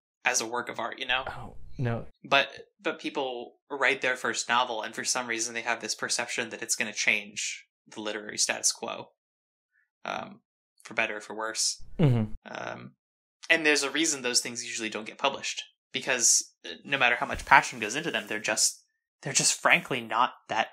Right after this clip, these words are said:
Speaker 1: good, technically speaking.
Speaker 2: Right. Well, yeah, and, and I, I wanna stress that it's a technical thing. Like, I don't think even the best version of Handbook for Mortals is going to completely rewrite the literary scene of the United States, but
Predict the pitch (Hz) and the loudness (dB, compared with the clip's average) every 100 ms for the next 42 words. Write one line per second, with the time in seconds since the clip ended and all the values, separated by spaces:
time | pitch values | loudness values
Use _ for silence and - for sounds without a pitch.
0 | - 180 175 - - - - - - - | -2 0 0 -4 -8 -6 -6 -4 -4 -6
1 | 53 - - 110 104 110 - - - 240 | -8 -8 2 6 6 4 -2 -4 6 8
2 | 254 240 269 - 165 180 185 165 - - | 12 12 12 12 10 8 6 4 -4 -6
3 | 135 160 151 175 180 220 165 - 175 170 | 0 4 12 12 12 12 10 8 12 12
4 | - 139 123 120 110 147 220 220 120 92 | 12 10 10 8 4 8 8 8 4 2
5 | - 95 95 104 98 - - - 147 147 | 2 -2 2 2 2 -4 -4 8 10 12
6 | 156 - 147 139 110 135 - 131 113 113 | 10 8 6 8 10 10 10 6 6 4
7 | 123 123 107 - 120 117 113 107 107 98 | 4 4 4 2 4 4 6 4 4 4
8 | 107 104 101 117 165 160 135 120 135 113 | 6 6 4 4 6 8 8 10 8 10
9 | 127 110 - 110 117 117 113 117 107 98 | 10 8 8 6 8 6 6 6 6 4
10 | - 131 123 110 107 104 101 107 101 101 | 2 4 6 4 2 0 2 4 6 4
11 | 98 107 110 131 120 - - 113 87 - | 4 6 6 6 4 0 0 2 2 2
12 | 127 | 2